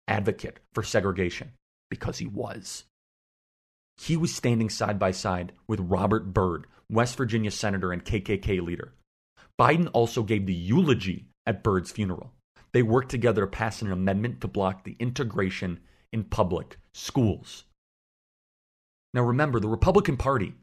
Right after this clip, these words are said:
I want you to listen to this carefully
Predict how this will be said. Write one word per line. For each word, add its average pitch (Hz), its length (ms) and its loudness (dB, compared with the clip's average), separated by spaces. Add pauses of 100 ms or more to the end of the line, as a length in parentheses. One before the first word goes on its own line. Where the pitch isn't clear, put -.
(420)
I 156 80 -2
want 185 240 0
you 120 180 0
to 113 220 -2
listen 143 420 -2
to 147 60 -4
this 127 200 -4
carefully - 600 -6